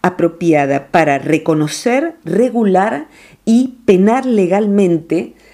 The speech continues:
la, la figura de la, la alienación parental. Es decir, que en Brasil, una madre que priva al papá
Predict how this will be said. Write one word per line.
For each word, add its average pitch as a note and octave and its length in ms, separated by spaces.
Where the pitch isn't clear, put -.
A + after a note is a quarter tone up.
la, D3 600
la D#3+ 100
figura E3+ 340
de F3 80
la, D#3 220
la D3+ 160
alienación D3 440
parental. C#3 600
Es E3+ 100
decir, F3 260
que F#3 100
en E3+ 80
Brasil, D#3 640
una A#3+ 280
madre D#3 400
que D3 100
priva G#3+ 540
al D#3 180
papá D3+ 520